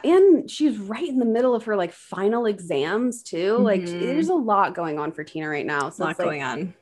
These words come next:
Speaker 1: it's not a good time to have distractions.
Speaker 2: And another reason they're pretty sure the pictures aren't photoshopped is because the person in the picture, although you can't see their face, has Fiddler's Neck,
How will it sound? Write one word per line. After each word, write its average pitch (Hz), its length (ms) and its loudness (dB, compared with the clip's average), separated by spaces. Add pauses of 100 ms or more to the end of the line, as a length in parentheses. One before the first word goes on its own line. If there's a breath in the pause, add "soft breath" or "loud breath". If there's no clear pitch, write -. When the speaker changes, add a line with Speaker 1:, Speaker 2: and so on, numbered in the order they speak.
(140)
Speaker 1:
it's 214 200 -6
not 208 400 0
a 185 80 -2
good 175 240 -4
time 240 380 -4
to 196 60 -10
have 175 280 -10
distractions. - 1080 -14 (400)
Speaker 2:
And 247 120 6
another 277 340 6
reason 311 320 6
they're 226 160 6
pretty 220 320 6
sure 220 160 2
the 190 140 -2
pictures 190 340 -2
aren't 185 260 -8
photoshopped 180 540 -2
is 196 80 -8
because 180 440 -4
the - 100 -12
person 214 640 2
in 190 100 0
the 185 80 0
picture, 180 420 -4
although 170 220 -4
you 170 160 -2
can't 208 260 -6
see 254 120 -6
their 285 160 -6
face, 311 400 -2
has 202 340 -4
Fiddler's 196 640 0
Neck, - 460 -4